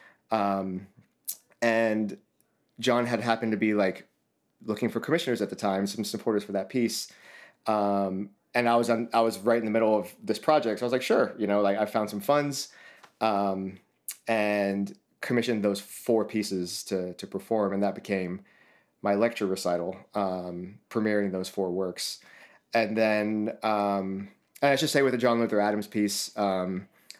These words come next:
obviously at, at Banff, they premiered it there,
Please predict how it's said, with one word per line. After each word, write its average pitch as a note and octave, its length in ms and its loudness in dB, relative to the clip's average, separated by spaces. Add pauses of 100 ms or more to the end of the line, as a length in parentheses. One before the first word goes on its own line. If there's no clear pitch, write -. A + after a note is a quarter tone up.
obviously G#2+ 500 0
at, G2+ 300 0
at G2+ 180 -2
Banff, G#2 440 0
they G#2 120 0
premiered G#2+ 280 0
it F#2+ 80 -2
there, G2+ 340 -2